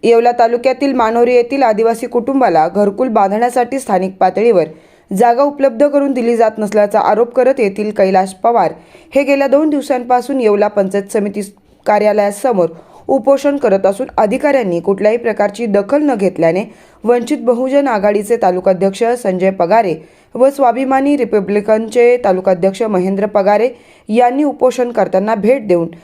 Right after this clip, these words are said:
गटविकास अधिकारी यांच्याशी संवाद साधत शासन एकीकडे घरकुल बांधणीसाठी अनुदान उपलब्ध करून दिले जात, जातं, तर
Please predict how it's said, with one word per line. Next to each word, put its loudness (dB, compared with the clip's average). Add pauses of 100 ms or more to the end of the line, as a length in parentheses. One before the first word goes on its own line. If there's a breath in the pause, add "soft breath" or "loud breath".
(240 loud breath)
गटविकास 0
अधिकारी 0
यांच्याशी -2
संवाद -2
साधत 0
शासन -2
एकीकडे 0 (420 soft breath)
घरकुल 2
बांधणीसाठी 0
अनुदान 0
उपलब्ध -2
करून -2
दिले 0
जात, 0 (280)
जातं, 2 (120)
तर 2